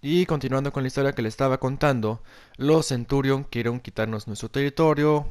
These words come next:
lo consiguieron, nos fuimos de ese territorio, no queríamos problemas porque pues no teníamos mucha cosa.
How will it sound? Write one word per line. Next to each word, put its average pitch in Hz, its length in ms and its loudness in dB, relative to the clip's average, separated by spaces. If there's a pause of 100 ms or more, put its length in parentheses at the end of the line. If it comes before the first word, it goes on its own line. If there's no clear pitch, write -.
lo 101 140 -6
consiguieron, 131 920 0
nos 101 160 -4
fuimos 123 320 -2
de 120 60 -4
ese 123 120 -6
territorio, 143 640 2
no 127 140 -2
queríamos 113 340 -2
problemas 135 460 -2
porque - 320 -8
pues - 160 -14
no 107 120 -8
teníamos 110 360 -6
mucha 110 220 -8
cosa. 147 420 -2